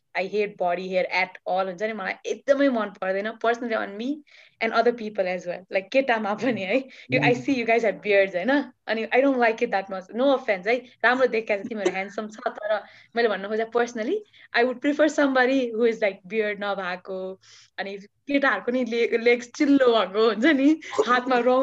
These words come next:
Speaker 1: नभएको। <laughs> I'm like, I prefer that के, like, मलाई एकदमै, um, एकदमै हेयरी, जति कम हेयर भयो बडीमा त्यति बेटर हो जस्तो लाग्छ। त्यही भएर त्यो चाहिँ I think brainwashed by the society as well, किनभने म आफैमा पनि I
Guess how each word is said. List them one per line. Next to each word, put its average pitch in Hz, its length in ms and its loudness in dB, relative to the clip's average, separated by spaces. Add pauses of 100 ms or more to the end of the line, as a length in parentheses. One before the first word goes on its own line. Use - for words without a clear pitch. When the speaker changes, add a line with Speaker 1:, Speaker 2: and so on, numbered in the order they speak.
(120)
Speaker 1:
नभएको। 240 460 2 (260)
<laughs> - 160 -6
I'm 320 200 0
like, 339 280 2 (400)
I 349 100 4 (120)
prefer 508 300 8 (100)
that 320 340 4
के, 349 140 6 (200)
like, 254 160 2
मलाई 294 220 4
एकदमै, 320 380 2 (240)
um, 220 240 0 (260)
एकदमै 294 320 0
हेयरी, 247 360 2 (100)
जति 277 160 2 (160)
कम 269 200 4 (100)
हेयर 226 200 4
भयो 208 220 2 (100)
बडीमा 254 400 4
त्यति 269 240 0 (160)
बेटर 240 320 2
हो 196 120 -6
जस्तो 196 280 -6
लाग्छ। 190 300 -6 (600)
त्यही 240 120 2
भएर 208 200 2
त्यो 277 120 -6
चाहिँ 302 160 -4 (100)
I 247 40 2 (120)
think 269 260 -4
brainwashed 220 460 -4
by 208 100 0
the 214 80 -8
society 202 540 -6
as 196 120 -8
well, 202 260 -2
किनभने 196 240 -12 (320)
म 269 200 -4 (180)
आफैमा 294 520 -2 (120)
पनि 269 260 -6 (120)
I 247 40 -2